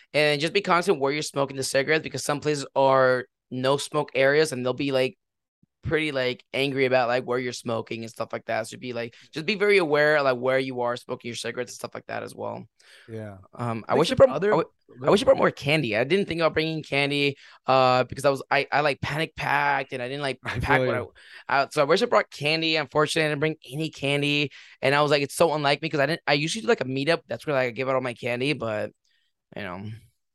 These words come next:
Speaker 2: Talking about the candy on your wrist, right?
Speaker 1: Mm-hmm.
Speaker 2: Okay, gotcha. Yeah. No, I mean, I was thinking about doing that too. It's not, it wasn't a huge, like,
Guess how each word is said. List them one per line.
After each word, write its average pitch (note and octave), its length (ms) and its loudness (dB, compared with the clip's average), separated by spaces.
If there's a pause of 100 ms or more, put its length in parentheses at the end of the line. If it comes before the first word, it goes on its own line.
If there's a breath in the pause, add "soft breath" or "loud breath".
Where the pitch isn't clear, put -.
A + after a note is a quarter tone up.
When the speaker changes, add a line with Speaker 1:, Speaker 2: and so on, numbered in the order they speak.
(220)
Speaker 2:
Talking F3+ 80 -2
about G#3 160 -2
the F#3 60 -6
candy F3+ 300 -4
on D#3 80 -6
your C#3+ 100 -4
wrist, C3+ 200 -4
right? A#2 200 -10
Speaker 1:
Mm-hmm. C3+ 1080 -12
Speaker 2:
Okay, G#2 340 -8
gotcha. G2 380 -16 (500 soft breath)
Yeah. A#2 240 -6 (120)
No, C#3 160 -4
I D3+ 180 0
mean, D#3+ 140 -2
I D#3 80 2
was F3 120 0
thinking E3+ 180 -4
about D#3 100 -2
doing D#3+ 120 -2
that D3+ 100 -4
too. F3 80 0
It's D#3 140 -6
not, C4 180 0
it G3 180 -2
wasn't B3+ 260 0
a G#3+ 40 0
huge, G3+ 500 -2
like, E3 340 0